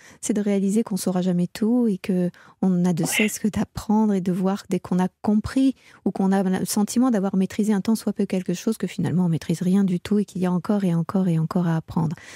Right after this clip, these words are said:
Speaker 1: Donc ça, c'est un sujet. Mais il y a un autre sujet qui est transmettre.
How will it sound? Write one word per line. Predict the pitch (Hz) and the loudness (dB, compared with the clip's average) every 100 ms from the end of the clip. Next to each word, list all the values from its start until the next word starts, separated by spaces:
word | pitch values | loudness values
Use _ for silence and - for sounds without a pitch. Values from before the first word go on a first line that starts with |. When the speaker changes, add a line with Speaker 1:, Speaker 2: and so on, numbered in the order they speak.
| - - | -20 -6
Speaker 1:
Donc | - - | -4 -2
ça, | 294 | -2
c'est | - 240 | -2 0
un | 208 | 0
sujet. | - 202 202 185 | 0 -2 0 0
Mais | 185 | 0
il | 185 | 2
y | |
a | 226 | 2
un | 202 202 | 4 4
autre | 254 - 202 | 2 0 -6
sujet | - 196 277 | -4 -2 -2
qui | - | -2
est | 190 | -6
transmettre. | - 202 - 185 262 - | -2 -2 0 0 -2 -4